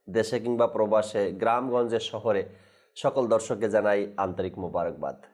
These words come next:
আলহামদুলিল্লাহ, অন্য অন্য দিনের মতো আজকেও, আহ, এই অনুষ্ঠানে আপনাদেরকে কোরআনে পাকের তেলাওয়াত শোনাবো,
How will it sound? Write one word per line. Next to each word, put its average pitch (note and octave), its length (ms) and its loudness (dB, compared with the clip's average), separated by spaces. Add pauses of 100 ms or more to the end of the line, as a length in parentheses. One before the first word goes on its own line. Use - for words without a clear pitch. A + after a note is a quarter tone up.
(120)
আলহামদুলিল্লাহ, G#2+ 640 0 (440)
অন্য A#2 200 0
অন্য A2+ 200 2
দিনের G#2+ 280 0
মতো G#2+ 180 0
আজকেও, G2+ 500 0 (440)
আহ, G2+ 320 4
এই A2 120 6
অনুষ্ঠানে A2 380 0
আপনাদেরকে G2+ 420 2
কোরআনে G#2+ 280 2
পাকের G2+ 380 0
তেলাওয়াত G#2+ 260 4
শোনাবো, G2 480 0